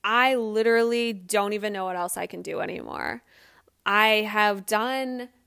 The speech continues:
everything that I know how to on an intellectual level,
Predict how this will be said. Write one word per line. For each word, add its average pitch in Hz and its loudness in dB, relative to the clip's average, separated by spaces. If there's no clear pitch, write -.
everything 269 0
that 226 6
I 214 0
know 202 -4
how 262 0
to 262 0
on 214 0
an 196 -2
intellectual 226 0
level, 220 0